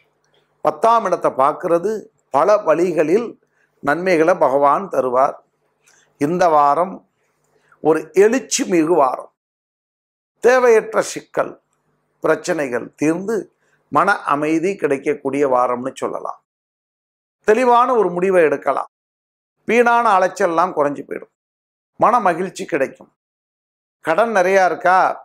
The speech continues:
பயப்படாதீங்க. பொண்ணுக்கு கல்யாணம் ஆகலையா?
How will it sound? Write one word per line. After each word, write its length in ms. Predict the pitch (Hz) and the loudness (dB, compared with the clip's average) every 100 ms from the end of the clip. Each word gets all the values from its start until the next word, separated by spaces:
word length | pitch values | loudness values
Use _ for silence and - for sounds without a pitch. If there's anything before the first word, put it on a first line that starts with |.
| 147 | 0
பயப்படாதீங்க. 560 | 147 139 131 117 117 - _ _ _ _ _ _ _ _ _ _ _ _ _ _ _ _ _ _ _ _ - | 0 2 0 0 -16 -20 _ _ _ _ _ _ _ _ _ _ _ _ _ _ _ _ _ _ _ _ -2
பொண்ணுக்கு 360 | 202 240 247 247 | 0 0 -2 -2
கல்யாணம் 380 | 190 190 202 185 | 0 0 2 2
ஆகலையா? 420 | 180 175 170 170 | 2 2 4 4